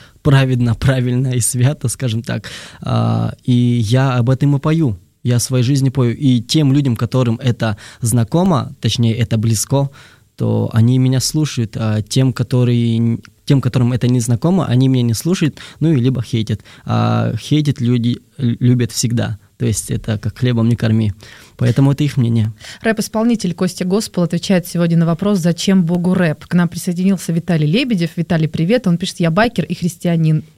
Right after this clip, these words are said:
Speaker 2: Этим увлечением служу Богу, неся его слово в эту среду». М, по поводу плодов. А, какие плоды у тебя есть? Вот за твоё время выступления у алтаря,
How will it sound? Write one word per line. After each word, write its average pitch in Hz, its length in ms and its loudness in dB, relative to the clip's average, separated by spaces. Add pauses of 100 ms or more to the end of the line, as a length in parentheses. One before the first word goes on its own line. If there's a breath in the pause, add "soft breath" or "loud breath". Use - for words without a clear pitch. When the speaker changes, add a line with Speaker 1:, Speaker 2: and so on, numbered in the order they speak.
(300 loud breath)
Speaker 2:
Этим 202 280 4
увлечением 190 520 0
служу 185 320 -2
Богу, 160 360 0
неся 170 300 0
его 156 140 0
слово 202 380 0
в 147 80 0
эту 165 180 -4
среду». 156 500 -4 (440 loud breath)
М, 170 140 -2
по 196 100 2
поводу 269 260 0
плодов. 240 800 -2
А, - 320 -12
какие 240 300 0
плоды 190 360 0
у 156 60 2
тебя 147 260 -6
есть? 135 260 -4
Вот 180 120 -4
за 190 100 -2
твоё 214 300 0
время 202 640 2 (140)
выступления 170 1160 0 (240)
у 180 120 -2
алтаря, 247 560 -2